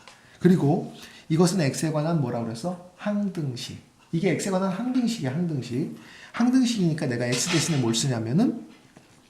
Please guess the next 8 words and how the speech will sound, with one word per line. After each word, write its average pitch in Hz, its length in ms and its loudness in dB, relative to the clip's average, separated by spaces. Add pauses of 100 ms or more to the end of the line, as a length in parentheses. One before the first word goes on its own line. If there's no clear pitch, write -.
(160)
X 143 280 2
마이너스 139 400 2
삼을 170 240 2
대입해버려. - 680 -4 (340)
여기다만 233 440 4
대입하면 196 380 0
안 120 140 -2
돼. 185 260 -4